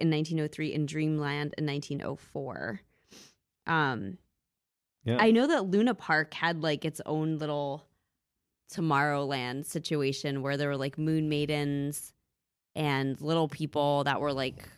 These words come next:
Speaker 1: ha-, they had, like, a whole little village that was actually their village. Like, they just lived there
Speaker 2: Wow.
Speaker 1: even after the park closed.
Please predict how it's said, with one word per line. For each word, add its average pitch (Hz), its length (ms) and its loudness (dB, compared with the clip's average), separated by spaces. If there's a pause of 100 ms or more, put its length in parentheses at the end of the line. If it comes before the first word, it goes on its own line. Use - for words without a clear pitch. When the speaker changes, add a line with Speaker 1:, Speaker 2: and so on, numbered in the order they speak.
(120)
Speaker 1:
ha-, - 220 -6
they 151 220 0
had, 156 240 0
like, 147 240 -2
a 156 100 2
whole 151 580 2 (440)
little 165 300 2
village 180 600 2
that 165 140 2
was 160 200 -2
actually 165 440 0 (720)
their 151 680 0 (100)
village. 147 520 -4
Like, 151 200 -2
they 151 140 0
just 139 260 -10
lived 135 220 -2
there 240 300 -2 (560)
Speaker 2:
Wow. 113 320 -2
Speaker 1:
even 156 240 -2
after 143 300 -4
the 139 100 -4
park 135 240 -12
closed. 143 420 -8